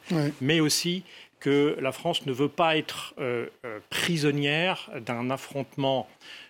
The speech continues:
Speaker 2: d'un antagonisme construit entre les États-Unis et la Chine, et que nous considé-, la France considère que, euh,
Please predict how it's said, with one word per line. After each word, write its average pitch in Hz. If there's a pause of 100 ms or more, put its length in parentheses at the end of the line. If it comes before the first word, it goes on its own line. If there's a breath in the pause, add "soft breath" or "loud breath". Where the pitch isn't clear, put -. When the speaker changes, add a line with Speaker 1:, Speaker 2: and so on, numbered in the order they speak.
(100)
Speaker 2:
d'un 123
antagonisme 156
construit 156
entre 127
les 123
États-Unis 131
et 120
la 113
Chine, 160
et 135
que -
nous 117
considé-, -
la 120
France 143
considère 127 (540 loud breath)
que, 127
euh, 110